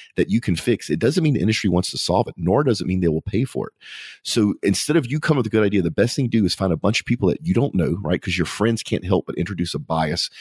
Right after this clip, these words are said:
When you ask them a question, they're gonna try to make you happy subconsciously, and it's gonna tweak what they tell you. Find people you don't know and say, "Okay, here's what I'm bringing to the market. Would you buy this? And if you would buy it, why? And how much will you pay for it?" And if you ask a dozen people that, you'll start seeing a trend in that.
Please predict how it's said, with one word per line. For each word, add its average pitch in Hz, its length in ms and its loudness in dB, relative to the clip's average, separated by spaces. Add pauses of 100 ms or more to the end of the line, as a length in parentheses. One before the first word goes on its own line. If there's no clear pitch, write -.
(180)
When 82 140 0
you - 60 0
ask - 220 0
them 98 80 -2
a 78 60 -4
question, 85 340 0
they're 78 60 -2
gonna 76 80 -2
try 90 160 -2
to 78 80 0
make 82 180 -2
you - 120 -4
happy 85 260 -4
subconsciously, 90 640 -2
and 71 80 -4
it's 78 100 -6
gonna 71 160 -4 (220)
tweak - 320 2 (180)
what - 140 -4
they 85 80 0
tell 92 160 0
you. 82 100 0 (240)
Find 151 180 2
people 165 220 0
you 151 80 4
don't 127 80 2
know 139 80 2
and 131 100 2
say, 98 120 2
"Okay, 92 180 2
here's 127 320 0
what 151 100 2
I'm 117 100 0
bringing 123 200 2
to 120 100 -2
the 95 60 0
market. 95 320 0 (220)
Would 123 160 0
you 139 80 0
buy 123 180 2
this? - 300 -4 (280)
And 95 80 2
if 104 120 0
you 127 80 2
would 104 80 -2
buy 139 180 2
it, - 80 -2
why? 104 320 0 (460)
And 82 80 -4
how 120 160 0
much 156 180 0
will 123 100 2
you 95 140 -4
pay 110 200 0
for 60 260 -4
it?" - 60 -20 (440)
And 208 80 4
if 202 100 0
you 180 120 2
ask 139 240 0
a - 20 -2
dozen 104 320 0
people 98 240 0
that, 80 140 2
you'll 85 80 -2
start - 240 0
seeing 98 200 0
a 76 40 0
trend 92 400 0
in 113 60 0
that. 135 240 0